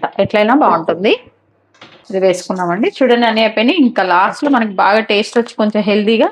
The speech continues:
నువ్వులండి. నువ్వులు ఎప్పుడైనా లాస్ట్లో వేసుకోవాలి కదా, కొంచెం ఒక టేబుల్ స్పూన్ అట్లా వేసేసుకున్నాం. వీటన్నిటిని మనం ఒకసారి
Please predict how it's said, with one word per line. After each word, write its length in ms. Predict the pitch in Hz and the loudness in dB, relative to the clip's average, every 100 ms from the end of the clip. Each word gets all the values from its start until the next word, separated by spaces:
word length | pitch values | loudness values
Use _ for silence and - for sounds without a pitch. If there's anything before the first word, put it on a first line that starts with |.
| 269 | 2
నువ్వులండి. 640 | 233 226 214 190 202 480 - _ _ _ _ - | 2 2 2 0 -2 -4 -10 _ _ _ _ -4
నువ్వులు 180 | 226 240 | 0 0
ఎప్పుడైనా 300 | 220 240 240 | 2 2 2
లాస్ట్లో 340 | 208 214 247 | 2 0 2
వేసుకోవాలి 440 | 226 208 - 208 208 | 2 0 0 0 2
కదా, 160 | 247 403 _ | 0 -2 _
కొంచెం 380 | 254 294 - 220 - _ _ 233 | 2 4 4 0 -4 _ _ -6
ఒక 120 | 214 | -2
టేబుల్ 280 | 208 190 190 | 0 -2 -2
స్పూన్ 200 | - 403 | -2 -2
అట్లా 200 | 359 214 | 0 2
వేసేసుకున్నాం. 580 | 190 175 185 - 175 175 _ _ _ _ _ | 2 0 -10 -16 -20 -20 _ _ _ _ _
వీటన్నిటిని 580 | 240 240 233 226 233 302 | 0 2 2 2 0 2
మనం 260 | 359 233 233 | 2 2 2
ఒకసారి 520 | 233 - 214 277 | 0 0 2 2